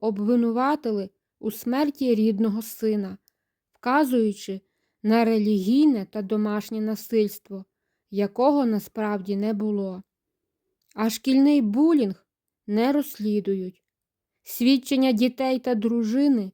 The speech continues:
Сергія Чулкова стосовно цькувань на вулиці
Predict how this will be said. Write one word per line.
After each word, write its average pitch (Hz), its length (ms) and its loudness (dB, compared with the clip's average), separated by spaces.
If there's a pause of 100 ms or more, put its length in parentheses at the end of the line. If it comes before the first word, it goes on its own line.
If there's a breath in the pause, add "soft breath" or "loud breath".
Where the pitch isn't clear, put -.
(320)
Сергія 220 640 2
Чулкова 220 720 -4 (480)
стосовно 269 680 2
цькувань 226 760 -2
на 240 120 0
вулиці 220 680 -2